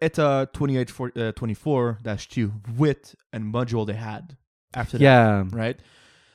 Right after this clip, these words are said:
Speaker 2: It's
Speaker 1: Yeah,
Speaker 2: fitted with
Speaker 1: it's
Speaker 2: the recessed crown, uh, corrector provided by, uh, for correcting the moon phase display, right?
Speaker 1: Yeah. So from the website, it said, uh, especially for the Joker watch, um, they had the module developed for the two disc.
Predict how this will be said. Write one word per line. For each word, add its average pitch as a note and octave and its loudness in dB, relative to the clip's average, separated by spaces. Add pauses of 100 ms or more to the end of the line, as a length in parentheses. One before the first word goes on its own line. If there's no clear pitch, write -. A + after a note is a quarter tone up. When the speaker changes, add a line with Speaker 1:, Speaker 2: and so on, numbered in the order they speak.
(240)
Speaker 2:
It's A2+ -2
Speaker 1:
Yeah, - 6
Speaker 2:
fitted D3 10
with C#3 8
Speaker 1:
it's - -6
Speaker 2:
the B2 6
recessed A#2 2
crown, B2 4
uh, G#2+ 2
corrector A#2+ 2
provided A2 0
by, G#2 -2
uh, G2 -4
for A2+ -2
correcting A#2 0
the G#2 0
moon A2 0
phase F#2+ -6
display, F2+ -10
right? F#2 -8
Speaker 1:
Yeah. B2 -8 (100)
So D#3+ 0 (420)
from G#3+ -4
the F3 2
website, A#2+ -2
it A#2 -8
said, A#2+ -2
uh, G#2 -2
especially D3+ -4
for C#3+ -8
the A#2 -2
Joker A#2 -2 (140)
watch, A2 -6
um, G#2 -6
they A2 -8
had A#2 -6
the A2 -6
module A2+ -4 (100)
developed A2+ -8
for A#2+ -6
the G#2+ -4
two - -6
disc. A#2+ -8